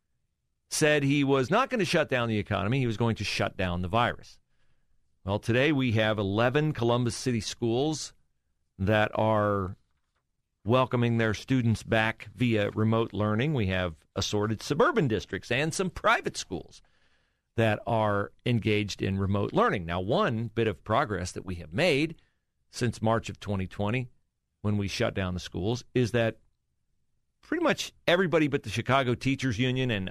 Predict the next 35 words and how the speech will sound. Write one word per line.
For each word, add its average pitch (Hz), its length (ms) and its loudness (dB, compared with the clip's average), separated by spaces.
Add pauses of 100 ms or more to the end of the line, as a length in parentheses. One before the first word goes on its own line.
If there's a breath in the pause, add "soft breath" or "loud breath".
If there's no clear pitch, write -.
other 131 180 0
teachers 139 440 -4
unions 147 340 -4 (100)
agrees 120 420 0
that - 180 -4
shutting 131 340 0
down 113 200 0
the 107 40 -4
schools 113 480 -2 (140)
is 120 120 0
a 104 100 0
very 104 240 -2
bad 87 260 -4
idea, 92 420 -2 (920)
is 110 100 -2
not 123 140 2
a 117 60 0
good 120 220 2
outcome. - 400 0 (2000)
The - 60 -12
schools 160 340 2
that 135 100 4
are 123 80 2
shutting 127 340 2
down 107 240 2
now 135 480 0
are, 101 600 0 (440)
I'll 120 120 0
give 117 240 0
them 117 120 2
the 104 80 2
benefit 98 420 -4
of 85 60 -12
the 95 80 -6
doubt, 117 400 0